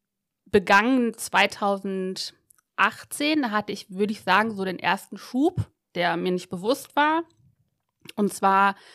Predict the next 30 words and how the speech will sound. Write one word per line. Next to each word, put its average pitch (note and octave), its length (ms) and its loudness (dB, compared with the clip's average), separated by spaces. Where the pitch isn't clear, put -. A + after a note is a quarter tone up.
hat G#3 140 0
es - 80 -14
da G#3+ 200 6
auch G3 220 2
angefangen G3 640 -2
mit, F#3 340 -6
äh, F3 140 -4
Darmproblemen C4+ 880 -4
und, F#3 540 -6
äh, E3 260 -6
Durchfällen. B3 800 -2
Und G3 260 0
damals G3+ 640 4
bei F3 140 2
den F3 140 0
ersten G3 380 -4
Tests G3 360 -6
wurde F3+ 180 -4
einfach E3+ 260 -4
festgestellt, F3+ 560 -10
dass E3+ 120 -10
ich F3+ 140 -18
einen D#3 80 -10
Darmpilz C4+ 580 -2
hab C4 280 -4
und G3+ 120 -2
wurde F3+ 200 -2
daraufhin F3+ 520 0
halt D#3+ 160 -6
behandelt. B3+ 600 -2